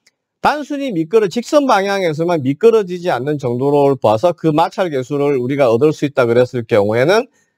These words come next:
그 어떤 특정한 두 소재 사이, 그러니까 그게 스터드와 인-, 저-, 저-, 전연단지다 아니면 스터드와 맨땅이다. 그 경우에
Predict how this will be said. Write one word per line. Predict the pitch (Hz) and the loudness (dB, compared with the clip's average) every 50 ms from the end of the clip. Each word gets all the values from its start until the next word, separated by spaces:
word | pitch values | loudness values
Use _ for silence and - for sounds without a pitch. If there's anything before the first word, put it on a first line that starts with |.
| _ _ | _ _
그 | - - 185 196 202 190 | 2 4 4 4 4 0
어떤 | 151 - - - 180 185 170 | -4 -4 -4 -4 -4 -4 -4
특정한 | 165 - 190 - - 202 190 180 165 170 180 175 165 165 - _ | -8 -12 -10 -2 0 2 4 4 4 2 0 -2 -4 -10 -10 _
두 | - 151 160 170 | 2 2 2 2
소재 | 151 - 143 131 147 147 147 | 2 0 0 2 2 0 2
사이, | 143 147 123 | 2 0 0
그러니까 | 113 104 98 98 - 113 101 | 0 -2 -4 -2 0 -2 0
그게 | - - 135 131 160 160 | 2 0 2 2 2 2
스터드와 | 147 - - - 208 190 180 170 165 170 160 107 | 0 -2 -2 -2 -2 0 2 2 2 2 0 -2
인-, | 139 143 127 - | -6 -8 -8 -10
저-, | - - 147 151 | -8 -6 -4 -4
저-, | 160 165 | -4 -6
전연단지다 | 156 - 165 156 165 170 160 143 117 107 110 107 | -4 0 0 2 2 2 0 -2 -4 -4 -2 -2
아니면 | 110 113 117 120 | -2 -2 -2 -4
스터드와 | - - 185 180 175 151 151 165 175 185 185 _ _ _ _ _ _ _ _ _ _ _ _ - | -2 -2 -2 0 0 0 0 0 0 0 -4 _ _ _ _ _ _ _ _ _ _ _ _ -2
맨땅이다. | 104 110 123 135 - 175 170 151 117 110 98 90 85 - _ | 0 0 2 2 0 0 0 0 -4 -4 -6 -6 -8 -10 _
그 | - - 202 | 0 0 2
경우에 | 175 160 135 123 123 135 160 190 214 233 | 2 2 0 0 0 0 0 0 -2 -2